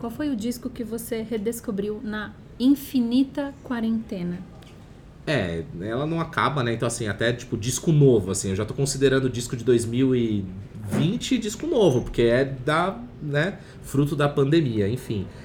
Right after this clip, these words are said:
Speaker 2: É um disco que eu redis-, redescobri, na verdade, meio que um estilo, assim, eu, n-, nessas, né, nessas loucuras aí de quarentena, eu, eu revi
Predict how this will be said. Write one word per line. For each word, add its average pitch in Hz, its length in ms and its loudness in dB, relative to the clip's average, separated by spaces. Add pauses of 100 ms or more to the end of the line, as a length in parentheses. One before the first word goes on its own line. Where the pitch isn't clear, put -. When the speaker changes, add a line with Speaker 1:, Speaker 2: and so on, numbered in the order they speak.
(220)
Speaker 2:
É 110 340 4
um 117 40 0
disco 127 280 -2
que - 80 2
eu 175 60 8
redis-, 135 380 2
redescobri, 127 640 2
na 151 100 0
verdade, 135 400 2
meio 151 220 2
que 160 140 -4
um 175 80 2
estilo, 147 540 2
assim, 98 360 -2
eu, 107 340 0 (500)
n-, 117 140 -2 (180)
nessas, 107 600 -2
né, 98 240 -4
nessas 95 340 -4
loucuras 101 500 -2
aí 101 120 0
de - 80 -8
quarentena, 113 460 4
eu, 123 180 4
eu 120 160 2
revi 131 680 0